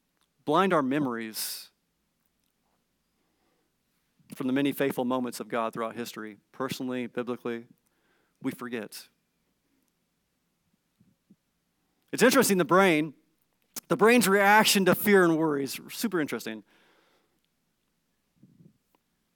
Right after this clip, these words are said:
When the, this part of the brain called the amygdala senses fear,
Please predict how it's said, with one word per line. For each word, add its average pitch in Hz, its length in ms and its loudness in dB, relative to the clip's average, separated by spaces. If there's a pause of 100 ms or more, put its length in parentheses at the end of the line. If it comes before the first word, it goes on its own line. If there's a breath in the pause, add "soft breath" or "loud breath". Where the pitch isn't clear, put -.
(380)
When 214 160 6
the, 185 240 6 (560)
this 170 160 0
part 208 200 2
of 196 40 4
the 202 60 2
brain 180 480 2 (640)
called 156 160 -2
the 139 180 -2 (720 soft breath)
amygdala 156 680 0 (1600)
senses 226 580 -2
fear, 113 540 -8